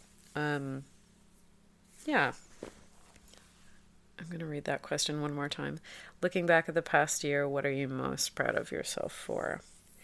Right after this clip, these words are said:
I guess what I'm <laughs> most proud of myself for is, um, having strong boundaries and maintaining said boundaries. Not bad.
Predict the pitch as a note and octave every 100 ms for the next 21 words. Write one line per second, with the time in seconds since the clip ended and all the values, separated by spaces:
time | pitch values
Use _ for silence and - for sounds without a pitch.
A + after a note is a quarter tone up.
0 | - - - - - - E3+ D3 E3 F#3
1 | - F#3+ G3+ F#3+ F#3 - - - D#3 D3
2 | D3+ - C#3+ - D3 C#3 D3 C#3 - -
3 | - - - - - - - D3 C3+ C3+
4 | - D3+ D3 C#3+ C#3+ - D#3 D3+ D3+ E3
5 | E3+ - - - C#3+ D3 C#3 C3 B2+ C#3
6 | - - C#3 C3 B2 - - - - -
7 | - - D3+ C#3 C3+ C#3 - C#3+ E3 D#3+
8 | C3+ C#3+ - - - - - B2 D3+ B2+
9 | C#3+ F3 - - - - - - - -
10 | - - - - - - - A3+ - G#3
11 | G#3+ C4+ F#3 C#3